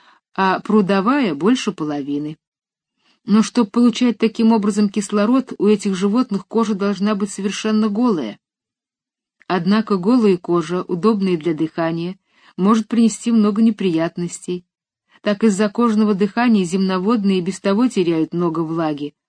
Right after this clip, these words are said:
а из-за голой, ничем не защищённой кожи организм вообще мог бы лишиться влаги.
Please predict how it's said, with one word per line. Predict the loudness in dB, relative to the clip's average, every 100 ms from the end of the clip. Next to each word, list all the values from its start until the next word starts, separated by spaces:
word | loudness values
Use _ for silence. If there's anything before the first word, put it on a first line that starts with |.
| _ _ -20 -8
а | -2 -2
из-за | 2 2 2 0
голой, | 0 2 4 4 2
ничем | 0 0 0
не | 0
защищённой | -2 -2 -4 -2 0 0 0
кожи | -2 0 0 0 -4 _ _ _
организм | -4 0 2 4 4 4
вообще | 2 0 -2 2
мог | 4 4 2
бы | 0
лишиться | 0 -2 -4 -4 -8
влаги. | -6 -6 -6 -10